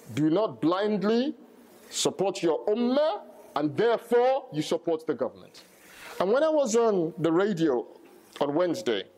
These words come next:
the presenter, the Muslim radio station, he asked me some questions, which are very interesting. It makes you think. It made me think. He said, "But this, uh,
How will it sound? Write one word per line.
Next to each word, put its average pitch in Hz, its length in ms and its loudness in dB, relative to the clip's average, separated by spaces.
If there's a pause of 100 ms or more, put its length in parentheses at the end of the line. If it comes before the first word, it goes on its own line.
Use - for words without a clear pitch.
(640)
the 160 80 -2
presenter, 175 760 0
the 180 80 -4
Muslim 202 300 0
radio 160 180 0
station, 143 300 -4
he 156 100 -4
asked 233 240 -4
me 190 80 0
some 151 220 -6
questions, - 560 -8 (1200)
which 254 180 -2
are 262 40 2
very 254 280 2
interesting. 170 680 -2
It 151 100 0
makes 269 240 0
you 214 80 2
think. 349 340 -2
It 147 60 -4
made 220 140 0
me 247 140 0
think. - 280 -4 (560)
He 240 120 2
said, 196 480 0
"But 185 380 -2
this, 190 480 -2
uh, 156 380 0